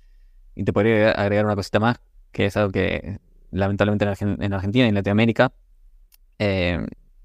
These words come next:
no hay. Es seguridad, es salir a la calle y sentirme seguro,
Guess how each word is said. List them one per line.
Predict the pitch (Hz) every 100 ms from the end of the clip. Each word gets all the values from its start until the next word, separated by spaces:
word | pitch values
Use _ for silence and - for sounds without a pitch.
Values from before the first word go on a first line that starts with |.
| - -
no | 101 101
hay. | 110 - _
Es | - 95 - - -
seguridad, | - 95 95 98 127 185 -
es | 104
salir | - - 101
a | 98
la |
calle | 92 101 104
y | 95
sentirme | 92 98 98
seguro, | - 101 113 123